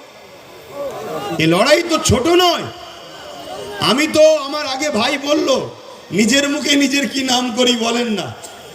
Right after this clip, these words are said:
নওজুবিল্লাহ, বুঝাতে চাইছে যে বিশ্বাসটা হয়। কেন আমরা দু পাঁচটা মুখ,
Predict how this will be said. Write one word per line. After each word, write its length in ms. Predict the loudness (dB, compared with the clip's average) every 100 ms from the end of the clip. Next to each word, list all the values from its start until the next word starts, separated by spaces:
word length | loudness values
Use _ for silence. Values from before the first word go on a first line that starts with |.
| -4
নওজুবিল্লাহ, 680 | 0 2 2 -2 -2 0 0
বুঝাতে 460 | 0 0 0 0 0
চাইছে 380 | 2 0 0 -2
যে 120 | -2
বিশ্বাসটা 680 | 0 0 2 0 0 -2 2
হয়। 280 | 2 2 0 -8 -14 -16 -20 -20 -20 -20 -6
কেন 180 | -4 -2
আমরা 360 | 0 -2 -2 -4
দু 140 | -4 -4
পাঁচটা 380 | -2 0 0 -2 0
মুখ, 260 | 2 0